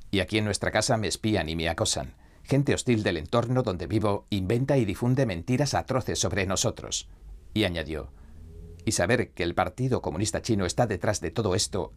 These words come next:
haciéndonos esto en suelo estadounidense, da miedo".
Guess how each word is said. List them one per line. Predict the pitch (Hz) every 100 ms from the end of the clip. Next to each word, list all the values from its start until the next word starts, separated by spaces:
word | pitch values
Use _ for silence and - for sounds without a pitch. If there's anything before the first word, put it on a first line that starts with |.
| -
haciéndonos | - 131 156 98 90
esto | 131 - 78
en | 80
suelo | - 139 110
estadounidense, | 82 - - 117 123 82 104 104 - 90 -
da | 92 107
miedo". | 90 76 -